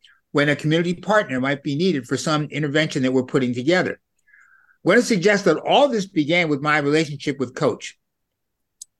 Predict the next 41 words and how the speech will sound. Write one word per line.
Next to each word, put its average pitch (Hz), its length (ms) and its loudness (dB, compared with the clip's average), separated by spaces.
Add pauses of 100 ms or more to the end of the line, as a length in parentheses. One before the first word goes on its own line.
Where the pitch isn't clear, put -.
his 185 260 2
ability 175 500 4
to 147 80 0
connect 160 400 -2
me 165 140 0
with 135 320 0
others 165 340 2
in 147 160 -4
the 143 80 -10
community, 156 480 -2 (420)
and 131 100 2
my 151 180 4
ability 196 420 6
to 147 100 4
make 170 340 0
available 135 600 -2
students 185 520 -2
at 131 120 0
the 135 80 2
Mailman 147 340 0
School - 260 -4
of - 80 -16
Public 139 300 -8
Health 156 200 0
who 123 120 0
are 117 140 0
very 190 520 2
much 147 420 -4
engaged 127 680 0 (380)
in 123 120 2
understanding 160 600 0
from 131 160 2
a 123 80 2
public 151 340 -2
health 139 220 -2
standpoint 143 640 -6 (100)
the 117 80 -2
dynamics 131 640 -2
of 110 100 -4
community 123 440 -6
life. 127 320 -2